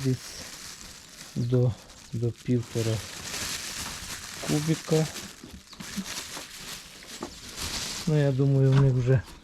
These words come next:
трохи вага є. Я ще не зважував, але, але один, один менший, другий більший. Я почистив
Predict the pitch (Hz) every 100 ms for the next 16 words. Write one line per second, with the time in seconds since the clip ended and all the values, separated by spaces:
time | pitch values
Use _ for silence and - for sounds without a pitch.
0 | - - - - 127 123 - 127 123 113
1 | 127 120 127 151 170 - - - - 147
2 | 143 139 131 127 156 180 185 175 165 147
3 | 151 165 - - - - - - - -
4 | 143 147 - - 147 160 156 - - 135
5 | 135 143 175 190 - 131 123 151 151 160
6 | - 117 107 - - - - - - -
7 | - 117 117 - 110 - 165 156 - 147